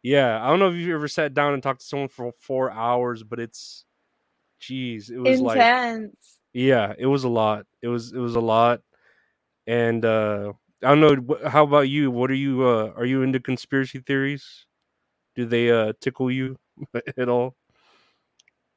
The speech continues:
Speaker 2: I mean, I'm interested in them. I definitely, uh, don't go out of my way to make it my <laughs> personality,
Speaker 1: <laughs>
Speaker 2: uh, like some
Speaker 1: Yeah.
Speaker 2: people. I can't do words.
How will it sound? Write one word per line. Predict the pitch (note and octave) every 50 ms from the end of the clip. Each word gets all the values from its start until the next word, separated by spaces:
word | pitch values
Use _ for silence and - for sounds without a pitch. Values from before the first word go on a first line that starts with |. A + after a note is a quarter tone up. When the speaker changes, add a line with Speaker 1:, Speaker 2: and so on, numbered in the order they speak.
| _ - -
Speaker 2:
I | E4+ F4
mean, | F4 F4+ F4+ F4+ F4 F4 F4 E4+ D#4 - _ _ _ _ _ _ _ _ _ _ -
I'm | - C4 C#4+ D4 C#4+
interested | C4 B3+ C#4 - - G#4+ G4+ - - - C4+ A3+ G#3 G3
in | G3+ G3 F#3 F3
them. | F#3 F#3 F#3+ F#3+ F#3+ G#3+
I | A3+ G#3+ G3
definitely, | G#3 G3+ G3 G3 - A3 G#3 G3+ F#3+ - F#3+ G3 F#3+ F#3+ F3+ F3+
uh, | F3+ F3 F3 E3+ E3 E3+ F3 F#3 F#3 _ _ _ _ _ _ _ _ _ _ _ _ -
don't | G3 G#3+ G3+ G3 F#3+ D#3+
go | - G#3+ G3+ G3
out | G3 G3 G3 G3+
of | F#3+
my | G3 F#3+ F3 F3
way | F3 F3 F3 F3 E3+ E3+ F3 _ -
to | G#3
make | F#3+ F3+ E3 E3 E3 -
it | F3+ D3+ -
my | E3 F3 E3+ F#3+ B3 A#3+ - - D4+ F4 _ _ _
<laughs> | - - - - _ -
personality, | D4+ - A3+ A3+ - - G#3 G#3 G3 F3+ F#3 F#3+ G3+ G3 F#3+ F#3+ G3 G3 F#3 G3 G#3+ A3
Speaker 1:
<laughs> | A3 - -
Speaker 2:
uh, | D#3 F3 A3 B3+ B3+ - G3+ A3+
like | A#3+ A3 G#3+ -
some | F#3 A3 G#3+ A3+
Speaker 1:
Yeah. | C4 -
Speaker 2:
people. | - - A3
I | A3 E3+ A#3 C4+ E4
can't | - F#4+ G#4 G#4 A4+ - -
do | B3+ B3 B3 B3
words. | G#3 F#3+ F#3 F#3+ G3 G#3 B3+ C4